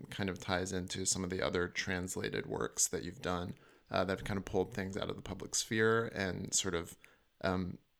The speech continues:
maybe, um, translated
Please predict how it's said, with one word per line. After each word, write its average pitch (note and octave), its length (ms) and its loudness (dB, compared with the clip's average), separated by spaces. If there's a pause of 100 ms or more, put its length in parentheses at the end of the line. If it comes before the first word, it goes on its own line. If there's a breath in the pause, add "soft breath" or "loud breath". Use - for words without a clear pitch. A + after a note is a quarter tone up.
(100)
maybe, A#2 600 2 (340)
um, G2+ 640 0 (280)
translated A#2+ 560 4